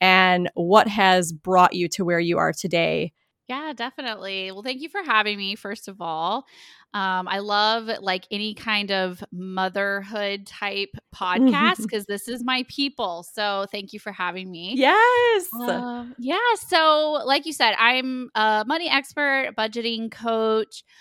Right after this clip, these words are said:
Speaker 2: I am also a wife to my high school sweetheart, Daniel. Uh, he works in offshore oil transportation. So he's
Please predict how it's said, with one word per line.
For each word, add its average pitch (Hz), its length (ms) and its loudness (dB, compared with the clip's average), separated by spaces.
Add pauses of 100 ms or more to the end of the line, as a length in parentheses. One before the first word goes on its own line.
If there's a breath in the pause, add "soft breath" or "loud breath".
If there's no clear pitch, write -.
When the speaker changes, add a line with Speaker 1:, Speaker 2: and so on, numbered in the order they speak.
(300 soft breath)
Speaker 2:
I 202 560 0
am 208 160 -8
also 202 800 0
a 208 100 2
wife 202 580 -2 (100)
to 214 280 -2
my 208 220 -4
high 202 160 -6
school 202 240 -10
sweetheart, 269 600 -4
Daniel. 247 800 -4
Uh, 190 300 -2
he 226 240 -12
works 208 560 -6
in 190 400 -6 (140)
offshore 220 960 0
oil 226 180 2
transportation. 262 800 -6
So 208 500 -8
he's 240 400 -14